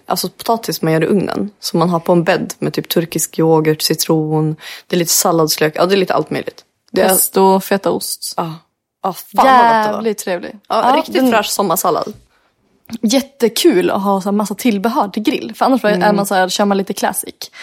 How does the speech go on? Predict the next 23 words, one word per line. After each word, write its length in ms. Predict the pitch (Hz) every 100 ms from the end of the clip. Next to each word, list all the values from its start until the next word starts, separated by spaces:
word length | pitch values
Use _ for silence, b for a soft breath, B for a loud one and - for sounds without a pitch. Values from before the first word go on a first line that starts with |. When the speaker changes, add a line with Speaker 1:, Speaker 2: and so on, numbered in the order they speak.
| B
Speaker 2:
Typ 140 | - 226
Speaker 1:
Ja. 80 | -
Speaker 2:
grillad 300 | 226 202 190
majskolvar. 640 | 196 202 - 190 185 185
Nu, 160 | 220 208
det 100 | 190
är 40 |
ju 260 | 175 - 175 -
helt 280 | - 214
magiskt 400 | 214 208 - 202
gott 160 | - -
Speaker 1:
Ja, 140 | 170 165
Speaker 2:
också. 160 | -
Speaker 1:
fan 220 | - - 165
vad 80 | 165
gott. 80 | B
Speaker 2:
Men 140 | - 208
det 60 |
är 80 | 208
kul 280 | - 262 185
med 160 | 196
lite 180 | 190 196
annat. 560 | - 226 - - -